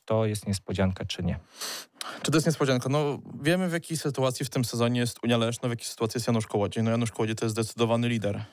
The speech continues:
Speaker 2: e, Unii Leszno, który, no, robi bardzo dużo trójek w tej, w tej lidze i chyba każdy się spodziewał, że, no, że Janusz wykorzysta tę szansę, którą otrzymał od losu, no, powiedzmy tak naprawdę. No i w tym Debreczynie, no, pojedzie lepiej, bo nie oszukujmy się, zrobił tylko dwie trójki,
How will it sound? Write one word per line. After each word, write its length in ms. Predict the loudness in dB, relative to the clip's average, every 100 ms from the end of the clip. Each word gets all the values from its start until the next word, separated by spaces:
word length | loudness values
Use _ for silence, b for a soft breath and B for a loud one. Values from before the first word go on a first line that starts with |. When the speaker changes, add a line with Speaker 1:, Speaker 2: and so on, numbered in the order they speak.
| B B
Speaker 2:
e, 280 | -2 0 0 0
Unii 180 | 0
Leszno, 380 | 2 0 -2 -4 b b b b b b b
który, 280 | 0 2 2
no, 300 | 0 -4 -8 -2
robi 360 | 2 2 0 0
bardzo 260 | 2 2
dużo 220 | 0 -2
trójek 260 | 0 -2 -2
w 60 | -2
tej, 360 | -2 0 -2 -4 B 0
w 60 | 2
tej 140 | 2
lidze 280 | 2 2 0
i 40 | 0
chyba 200 | -2 0
każdy 240 | 0 -2
się 120 | -4
spodziewał, 480 | -4 -2 2 2 2
że, 300 | 2 2 0 -4 B _ _ _ B B B B B
no, 60 | 2
że 80 |
Janusz 180 | 2 0
wykorzysta 380 | -2 -2 -2 -4
tę 120 | -2
szansę, 280 | 0 0 -2
którą 200 | 0 0
otrzymał 580 | 0 0 2 2 0 -4 -4
od 140 | -2 2
losu, 280 | 2 0
no, 100 | -8
powiedzmy 320 | -8 -8 -6 -6
tak 160 | -4
naprawdę. 440 | 0 0 2 0 -2 b b b b b b b
No 60 | -2
i 40 |
w 40 | 0
tym 140 | 0
Debreczynie, 720 | 0 0 -2 0 0 2 2 2 2 0 0 -2 B B B B
no, 100 | 0
pojedzie 280 | 2 2 0
lepiej, 240 | -2 -2
bo 140 | -2 0
nie 80 |
oszukujmy 300 | 0 0 0
się, 140 | 0 0
zrobił 180 | 0 0
tylko 200 | -2 0
dwie 160 | 0
trójki, 460 | 0 0 0 -2